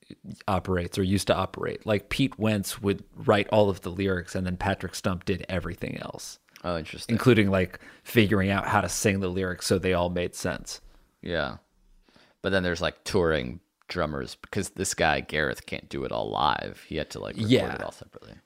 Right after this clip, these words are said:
Speaker 1: Yeah, but I think a lot of bands have, like, you know, the main songwriter who, who basically does everything. And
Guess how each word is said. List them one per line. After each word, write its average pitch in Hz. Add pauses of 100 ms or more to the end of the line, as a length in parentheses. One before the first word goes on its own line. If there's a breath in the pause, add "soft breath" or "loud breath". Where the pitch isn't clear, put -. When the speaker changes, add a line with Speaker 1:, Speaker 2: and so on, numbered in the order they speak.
(120)
Speaker 1:
Yeah, 107
but -
I 185
think 359
a 453
lot 185
of 196
bands 127
have, 113
like, 101
you 110
know, 95
the 92
main 98
songwriter 92
who, 90 (160)
who 104
basically 90
does 101
everything. 92
And 92